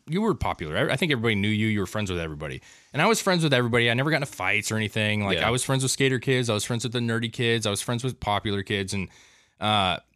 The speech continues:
Speaker 1: but our, our high school was kinda different, I feel like, because we're in a smaller community.
Speaker 2: Yeah.
Speaker 1: And in our particular high school, I felt like the nerdiest kid in school,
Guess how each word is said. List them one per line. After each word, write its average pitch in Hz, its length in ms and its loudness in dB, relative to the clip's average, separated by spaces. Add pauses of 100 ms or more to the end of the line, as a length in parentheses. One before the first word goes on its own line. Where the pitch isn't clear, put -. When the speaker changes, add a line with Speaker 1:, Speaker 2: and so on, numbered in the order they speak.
(320)
Speaker 1:
but 143 160 0
our, 135 180 2
our 143 80 4
high 185 220 0
school 208 240 0
was 135 120 2
kinda 131 260 -2
different, 95 420 -2
I 85 40 -2
feel 165 300 0
like, 78 400 -4 (100)
because 139 300 0
we're 147 140 2
in 147 60 0
a 131 40 0
smaller 147 400 0
community. 98 720 -2
Speaker 2:
Yeah. 78 240 0 (300)
Speaker 1:
And 123 420 2 (300)
in 139 160 -2
our 131 200 2
particular 139 460 -2
high 123 160 -2
school, 101 420 0
I 113 120 -4
felt 151 200 -2
like 151 180 0
the 123 60 0
nerdiest 131 600 0
kid 139 240 0
in 98 120 0
school, 95 460 0